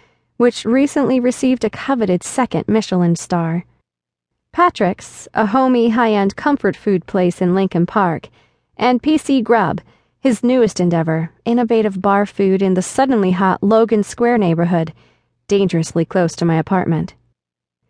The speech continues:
He also has Conlon Las Vegas, Conlon Miami, and is in negotiations to open P C Grub in both those cities and a one-off project looming in New York as well. But even if you have never eaten in one of Patrick's restaurants,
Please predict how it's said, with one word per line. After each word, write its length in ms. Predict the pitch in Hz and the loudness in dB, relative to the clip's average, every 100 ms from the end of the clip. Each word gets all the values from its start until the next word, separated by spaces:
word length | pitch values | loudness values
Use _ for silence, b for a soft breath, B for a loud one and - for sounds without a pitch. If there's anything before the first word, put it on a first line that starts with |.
| _ | _
He 160 | 320 - | -4 0
also 360 | 294 330 320 | 0 2 2
has 300 | 247 233 226 | 2 2 0
Conlon 420 | - 226 214 196 | -2 0 2 2
Las 220 | 180 165 - | 2 0 2
Vegas, 580 | 240 262 262 262 - | 2 2 2 0 -4
Conlon 380 | - 175 165 160 | -6 0 2 2
Miami, 680 | 156 151 202 220 220 214 214 B B B B | 0 0 0 2 2 2 0 B B B B
and 140 | 202 185 | -2 0
is 120 | 214 | 0
in 80 | 214 | 0
negotiations 880 | 190 196 - 196 185 190 202 190 - | 2 0 0 0 0 0 -2 -2 -2
to 140 | 240 | 0
open 340 | 220 214 226 | 0 0 -2
P 180 | 220 269 | 0 0
C 240 | 262 247 233 | 0 0 -2
Grub 340 | 226 247 220 | 2 2 2
in 200 | 214 226 | 2 2
both 280 | 240 262 320 | 2 0 2
those 220 | 226 233 | 0 0
cities 480 | - 175 160 175 - b b b | 0 -2 0 -2 -6 b b b
and 160 | - 285 | -4 -2
a 60 | |
one-off 480 | 269 320 302 175 170 | 2 2 2 0 -2
project 540 | - 190 180 180 175 214 | -2 -2 0 -2 -2 0
looming 420 | 233 233 208 185 | 2 2 2 2
in 120 | 180 | 2
New 120 | 196 | 2
York 420 | 214 226 220 165 | 2 2 2 0
as 160 | 170 165 | -2 -2
well. 360 | 202 196 175 180 _ _ _ _ _ _ _ _ _ _ - | 0 0 -2 -8 _ _ _ _ _ _ _ _ _ _ -2
But 160 | 277 - | -2 2
even 260 | 339 381 | 0 2
if 160 | 381 - | 0 2
you 140 | 233 | 2
have 120 | 220 | 2
never 340 | 202 214 208 202 | 2 2 2 0
eaten 320 | 226 226 202 | 0 0 0
in 140 | 185 175 | 0 2
one 140 | 175 | 0
of 120 | 175 | -2
Patrick's 500 | - 190 190 175 - | -2 -2 -2 -4 -4
restaurants, 760 | 214 226 - 175 160 151 - | -2 -2 -2 -2 -2 -4 -8